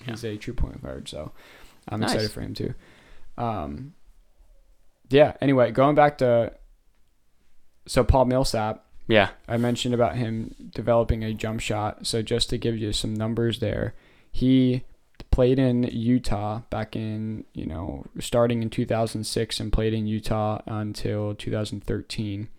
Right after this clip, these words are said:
Speaker 2: He started by two, two, uh, years in a row, he shot zero percent, which I'm assuming he didn't shoot. Oh, you know what? He attempted four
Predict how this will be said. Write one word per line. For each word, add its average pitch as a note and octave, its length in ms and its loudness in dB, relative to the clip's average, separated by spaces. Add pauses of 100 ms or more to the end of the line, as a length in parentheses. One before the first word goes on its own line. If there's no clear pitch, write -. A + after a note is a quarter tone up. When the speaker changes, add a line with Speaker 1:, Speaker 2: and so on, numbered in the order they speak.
(1400)
Speaker 2:
He C#3 220 4
started A#2 800 2 (1080)
by A#2+ 480 4 (160)
two, C3+ 340 4 (440)
two, C#3 260 2 (220)
uh, A#2+ 160 2
years A2+ 400 -2
in A2 80 -4
a G#2+ 60 -4
row, G#2+ 260 2
he G#2+ 300 -4
shot - 380 -4
zero A2+ 200 -2
percent, - 480 -2
which - 140 -10
I'm A2 120 -4
assuming A2 380 -4
he A2 140 -6
didn't G#2+ 380 -4
shoot. - 220 -4
Oh, B2 60 4
you A#2+ 160 4
know A#2+ 80 2
what? A#2 160 2
He A#2+ 100 2
attempted A#2+ 420 0
four - 480 -4